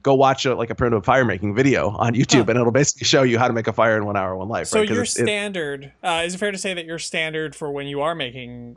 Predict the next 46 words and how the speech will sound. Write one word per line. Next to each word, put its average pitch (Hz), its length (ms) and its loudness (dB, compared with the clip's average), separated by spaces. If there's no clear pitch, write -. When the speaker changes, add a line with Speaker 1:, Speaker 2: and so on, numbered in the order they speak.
Speaker 2:
I 165 100 -2
guess 208 240 -2
you're 190 80 -6
not 180 320 -2
making 160 320 -8
numeric 147 580 -6
balance 196 380 -2
decisions, 208 480 -6
but 165 140 -10
you 175 100 -6
do 202 320 -6
make 143 300 -8
some 143 240 -8
balance 131 460 -8
decisions 127 640 -12
in 131 140 -14
some 156 200 -8
ways. 143 140 -6
Like, 160 100 -8
you 208 100 -4
don't 226 220 0
want 160 180 -6
it 156 80 -8
to - 80 -12
be 143 160 -14
too 160 320 -8
hard 131 460 -6
for 135 100 -12
people 131 300 -12
to, 120 260 -12
for 160 100 -6
example, 143 300 -8
make 131 240 -8
a 127 60 -10
fire 120 420 -6
or 131 200 -8
to 139 220 -6
get 147 300 -6
food, 123 380 -8
or, 135 420 -8
like, 175 180 -2
you 202 120 -4
want 202 320 -4
there 165 200 0
to 160 140 -12
be, 170 220 -12